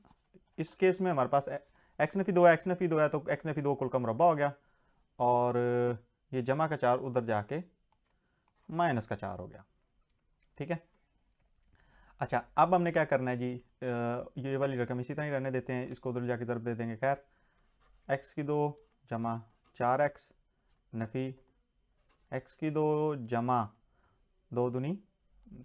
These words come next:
चार नफ़ी चार एक्स। अब ये हमने किस तरीके से हल किया है? ये हमने खोला है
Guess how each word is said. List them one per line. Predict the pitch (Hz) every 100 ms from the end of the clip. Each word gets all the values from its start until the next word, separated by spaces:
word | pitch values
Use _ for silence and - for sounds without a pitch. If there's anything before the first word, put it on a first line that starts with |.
| - - -
चार | 127 120 131 135 135 _ 117
नफ़ी | 110 113 143 156 _ _ _ _ _ _ _
चार | 123 117 123 - -
एक्स। | 101 - - - _ _ -
अब | 156
ये | 156 208
हमने | 202
किस | 190 185
तरीके | 170
से | 160
हल | 120
किया | 120 135
है? | 143
ये | 139
हमने | 131 131
खोला | 127 131
है | 147